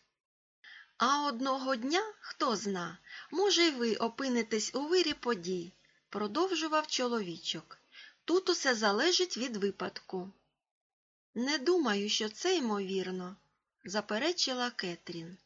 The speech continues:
Зі мною нічого такого не трапляється. Той нахилився вперед. А вам би цього хотілося? Таке питання налякало її, і вона різко втягнула повітря.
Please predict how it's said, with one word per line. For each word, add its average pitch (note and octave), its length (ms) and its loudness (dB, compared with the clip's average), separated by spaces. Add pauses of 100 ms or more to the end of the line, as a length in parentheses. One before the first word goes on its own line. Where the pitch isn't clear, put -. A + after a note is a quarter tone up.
(520)
Зі A#3+ 200 0
мною F#4 340 6
нічого C#4 500 0
такого C4+ 480 0
не B3+ 140 0
трапляється. F3 1040 -4 (800)
Той E4+ 220 2
нахилився C4 720 0
вперед. G3 500 -6 (960)
А G#3 140 2
вам A#3+ 260 4
би B3+ 100 0
цього A#3 380 -2
хотілося? G#3+ 880 -4 (1160)
Таке C4 340 2
питання C#4 680 2
налякало G#3+ 720 0
її, F3+ 540 -4 (300)
і A#3+ 160 2
вона A#3 340 2
різко D4+ 420 0
втягнула A3+ 640 0
повітря. F3+ 760 -4